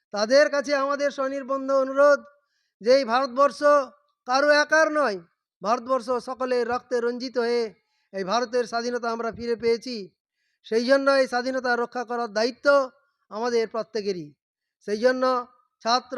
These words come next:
শিক্ষক সবাই মিলে আমরা ঐক্যবদ্ধ হয়ে ভারতের সমস্ত সংবিধান মোতাবেক আমরা যাতে চলতে পারি, ভারতের সংবিধান মোতাবেক আমরা যাতে দেশকে রক্ষা করতে পারি, সেজন্য সকলের কাছে আন্তরিক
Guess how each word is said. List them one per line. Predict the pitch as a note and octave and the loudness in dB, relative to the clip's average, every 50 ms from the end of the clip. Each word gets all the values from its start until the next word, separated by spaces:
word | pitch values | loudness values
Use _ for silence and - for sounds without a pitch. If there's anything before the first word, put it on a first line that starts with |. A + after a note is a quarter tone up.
| C4 B3+ | -2 -2
শিক্ষক | A#3+ - C4+ A#3 - C4 B3+ B3 B3 | -4 -6 -14 -10 -6 -6 -4 -4 -6
সবাই | - - B3+ B3 B3 B3+ B3+ | -6 -6 -4 -2 -2 -2 -2
মিলে | B3 B3+ B3+ C4 C4 C4 A#3+ A3 _ _ _ _ _ - | -2 0 2 2 2 2 0 -4 _ _ _ _ _ -12
আমরা | F#3+ G#3+ A#3 B3 B3 B3+ | -8 -4 -2 0 2 4
ঐক্যবদ্ধ | B3+ C4+ C4 - - B3+ B3 A#3 B3+ B3 G#3+ G#3+ | 4 2 2 0 -2 -4 -2 -2 -2 -2 0 0
হয়ে | B3+ B3+ B3 B3+ C4 C4 A#3+ A#3 _ _ _ _ _ _ - | 2 4 6 6 6 6 4 0 _ _ _ _ _ _ -6
ভারতের | C#3+ F3 G#3 A#3 B3+ B3+ B3+ - B3+ B3+ B3 | -2 0 2 2 2 2 0 0 0 -2 -2
সমস্ত | - - B3+ C4 D#4 E4 E4 D#4 - - D4 C4+ B3 G3 D#3+ - _ _ _ _ _ | -2 -4 -4 0 2 2 2 0 0 2 2 2 2 0 -4 -8 _ _ _ _ _
সংবিধান | - B3 B3 B3+ A#3+ B3+ A#3 B3 B3 B3 | -10 -8 -8 -6 -6 -4 0 0 0 0
মোতাবেক | A#3+ A#3 B3 A#3+ B3 B3 B3 B3 B3 A#3+ - _ _ _ _ _ _ _ | 0 -2 -4 -4 -2 0 2 2 0 0 -2 _ _ _ _ _ _ _
আমরা | G3 G3+ G#3+ A#3+ B3 B3 A#3+ | -12 -8 -4 -2 -2 0 0
যাতে | B3 B3 B3 B3+ A#3+ | -2 -4 -4 -6 -6
চলতে | - B3+ C4 B3+ A3 A#3+ A#3+ | -4 -4 -4 -4 -4 -6 -4
পারি, | G#3+ B3 B3 B3 C4+ C#4 C4 A3+ - _ _ _ _ _ | 0 0 0 0 0 -4 -8 -10 -16 _ _ _ _ _
ভারতের | - F#3+ A3 B3 A#3 A#3 B3+ B3 | -6 -4 -4 -4 -2 -4 -4 -4
সংবিধান | A#3+ - B3+ B3 B3 B3+ B3 B3+ B3+ | -4 -6 -8 -6 -6 -2 -2 -2 -2
মোতাবেক | A#3+ A#3 B3 A3 B3 B3+ B3+ B3+ B3+ B3 G#3+ _ _ _ _ _ _ - | -2 -4 -6 -4 -2 0 2 2 2 0 -2 _ _ _ _ _ _ -12
আমরা | F#3+ G#3+ A#3 B3+ B3+ B3+ | -10 -6 -4 -2 -2 -2
যাতে | A#3+ A#3+ B3 A#3+ - B3+ B3+ B3+ A#3 G3 - _ _ _ - | -2 -2 -2 -2 0 2 2 2 2 -2 -6 _ _ _ -4
দেশকে | F3 A3+ B3+ B3 - - B3+ | 0 0 0 0 0 -4 -4
রক্ষা | A#3+ B3 A#3+ - B3+ B3+ | -4 -4 -4 -4 -6 -8
করতে | A3 A#3+ B3 A#3 C4 B3 | -6 -8 -8 -6 -6 -4
পারি, | A3 A#3+ A#3+ B3 B3+ B3+ A#3 - _ _ _ _ _ | -2 -2 -2 -2 -4 -6 -10 -14 _ _ _ _ _
সেজন্য | - G#3+ A3 A#3+ A#3+ A#3+ A#3+ A#3+ A#3+ | -10 -6 -4 -4 -4 -4 -4 -6 -8
সকলের | A#3 A#3+ A#3+ A3+ B3 B3 A#3+ A3+ | -8 -10 -10 -8 -8 -8 -8 -8
কাছে | A#3+ A#3+ G3+ A#3+ A#3+ A#3+ A#3 A3+ - _ _ _ _ - | -10 -8 -6 -4 -2 -2 -2 -4 -8 _ _ _ _ -12
আন্তরিক | F#3 A3 A#3 G#3 B3 A#3 A3+ A#3+ A#3+ A3+ | -10 -10 -6 -4 -4 -4 -4 -4 -6 -8